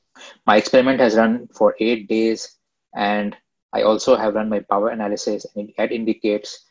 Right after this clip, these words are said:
the power analysis indicates that my experiment is ready for decision. The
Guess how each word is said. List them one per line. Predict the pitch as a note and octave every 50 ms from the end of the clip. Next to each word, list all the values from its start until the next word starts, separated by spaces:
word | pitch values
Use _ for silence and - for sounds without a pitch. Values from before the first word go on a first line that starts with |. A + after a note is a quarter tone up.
| _ _ -
the | A2+
power | - - G#2+ G#2+ A2+
analysis | B2+ B2 A2 A2 G#2+ - A#2
indicates | A2 G2+ G2+ G#2 - - A2 G2+ G2 - - - - _ _ _ _ -
that | G2+ G2+ -
my | G#2
experiment | F#2+ - - - - G#2+ G#2+ A2+ A#2+ A#2 A2
is | A2 F#2+ F2+
ready | G2 F2+ G2+
for | - - F#2+
decision. | F2 - - - A2+ G2 F2+ E2+ E2 - _ _ _ _ _ _ _ _ _ _ _ _ _ _ _ _ _ _ _ _ _ _ _ _ - - - _
The | - G#2+